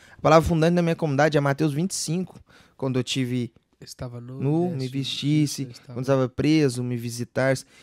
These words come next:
Speaker 1: Então, o que que acontece, cara? É uma pessoa que necessitava, necessitava. Então, o que que eu fiz? Eu larguei minha comida. Cara, eu não sabia onde o cara morava. Não, já, não sabia onde o senhor morava.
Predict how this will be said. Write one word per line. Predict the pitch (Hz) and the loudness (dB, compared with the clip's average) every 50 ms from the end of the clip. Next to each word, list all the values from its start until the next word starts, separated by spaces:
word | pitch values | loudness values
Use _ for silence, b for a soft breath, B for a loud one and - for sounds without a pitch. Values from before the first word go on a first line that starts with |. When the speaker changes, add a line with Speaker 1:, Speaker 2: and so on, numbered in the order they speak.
| b b b | b b b
Speaker 1:
Então, | 185 208 - - 254 | -4 0 2 2 2
o | |
que | 240 247 | 4 2
que | 233 240 | 4 4
acontece, | 220 - 214 196 180 147 151 147 131 123 - | 4 4 2 0 0 2 2 0 0 0 -2
cara? | - - 165 160 131 120 117 - _ _ _ _ _ _ _ _ _ _ _ _ _ _ _ _ _ _ _ _ - | 0 0 2 2 2 0 -2 -6 _ _ _ _ _ _ _ _ _ _ _ _ _ _ _ _ _ _ _ _ 0
É | - 143 | 4 6
uma | 170 202 220 208 | 6 6 6 4
pessoa | 165 - 147 139 - - - 165 170 180 165 | 4 6 4 4 4 2 2 4 4 4 4
que | - - 160 | 2 0 -2
necessitava, | 147 147 143 - - 165 - - - 175 _ _ - 117 120 123 123 117 123 - - - _ _ _ _ _ _ _ _ | 0 0 -2 -2 -4 -4 -4 -4 -6 -6 _ _ -6 -4 -4 -2 -4 -6 -8 -12 -20 -20 _ _ _ _ _ _ _ _
necessitava. | - 127 139 135 - 170 180 - 190 165 - - 110 110 110 127 - - - 170 B 156 131 110 B B B B B | -2 0 0 0 0 -2 -4 -4 -6 -10 -8 -8 -10 -8 -10 -12 -14 -12 -12 -10 B -10 -12 -16 B B B B B
Então, | B 202 | B 2
o | 214 | 4
que | 226 214 | 6 8
que | 202 | 8
eu | 208 | 8
fiz? | 175 247 254 202 | 6 6 4 4
Eu | 196 180 | 6 8
larguei | 170 165 156 147 170 226 | 8 8 8 10 10 10
minha | 233 240 240 | 10 8 6
comida. | - 226 202 185 175 208 202 196 190 - - | 2 4 4 4 4 4 2 0 -2 -4 -2
Cara, | - 190 180 170 | 2 4 6 6
eu | |
não | 175 202 | 6 6
sabia | 202 - 233 196 185 208 | 4 4 4 4 6 4
onde | 220 196 | 4 4
o | 190 | 4
cara | - 208 202 | 4 4 4
morava. | 202 208 214 180 147 156 160 143 123 117 117 - _ _ - | 6 6 6 8 8 8 8 6 4 0 -6 -8 _ _ -4
Não, | 151 180 190 | -2 -2 0
já, | - 208 190 175 | 0 0 0 0
não | - 180 202 | 2 0 0
sabia | 208 254 190 165 180 196 | 2 2 2 2 2 0
onde | 196 - | 0 -2
o | - | 0
senhor | 196 185 190 190 | 0 0 2 2
morava. | 190 185 156 147 160 156 135 - | 2 2 2 2 2 0 -2 -4